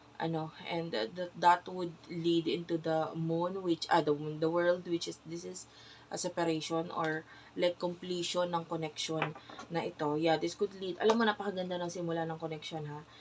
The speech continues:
But the problem, the Six of Swords, this is showing to me na parang walang choice itong person na to but to move on. Six of Swords. Kasi,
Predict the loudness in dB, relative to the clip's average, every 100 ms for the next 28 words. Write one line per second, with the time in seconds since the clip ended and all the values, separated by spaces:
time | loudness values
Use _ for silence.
0 | -20 -18 -2 0 2 2 6 6 4 0
1 | -2 -6 -8 -6 -6 -6 -4 -4 -4 -6
2 | -4 -2 -2 -2 -4 -4 -2 -2 0 0
3 | 2 0 -2 -2 -4 -4 -8 -2 -2 0
4 | -2 -2 -2 -4 -4 -4 -4 -4 -2 -2
5 | 0 -4 -8 -8 -10 -2 0 0 -2 -10
6 | -18 -20 -20 -20 -20 -10 0 2 2 2
7 | 2 2 0